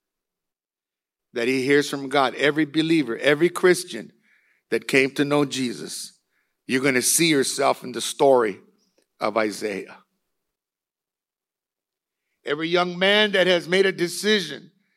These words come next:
to follow Christ, you're gonna see yourself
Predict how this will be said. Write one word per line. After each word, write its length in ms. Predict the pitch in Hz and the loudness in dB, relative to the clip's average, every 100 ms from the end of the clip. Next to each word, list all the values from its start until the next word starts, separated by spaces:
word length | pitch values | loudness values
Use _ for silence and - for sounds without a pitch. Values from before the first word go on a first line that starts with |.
| _ - | _ -16
to 80 | |
follow 360 | 120 - 160 165 | -6 0 2 0
Christ, 800 | 165 185 175 131 - - - - _ _ _ _ _ _ _ _ _ - | -2 0 0 0 -10 -16 -18 -20 _ _ _ _ _ _ _ _ _ -4
you're 120 | 160 | 0
gonna 220 | 180 165 | 0 0
see 300 | - 208 208 | -2 2 2
yourself 800 | 160 135 - 160 135 107 - - | 2 0 0 0 0 -2 -12 -20